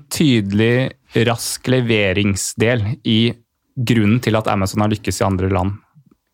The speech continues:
er ikke det litt grunn til bekymring for, for dere i Posten som holder på med levering?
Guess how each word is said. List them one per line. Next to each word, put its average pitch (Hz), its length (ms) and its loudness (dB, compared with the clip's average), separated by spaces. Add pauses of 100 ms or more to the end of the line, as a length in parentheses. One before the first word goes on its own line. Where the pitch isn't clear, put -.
(280)
er 107 140 2
ikke 123 160 0
det 131 120 4
litt 131 160 0
grunn 107 240 4
til 110 160 2
bekymring 117 520 2
for, 110 240 0 (100)
for 110 340 0
dere 110 260 2
i - 60 -2
Posten 110 340 0
som 120 140 2
holder 101 440 0
på 98 160 2
med 120 320 2
levering? 135 360 0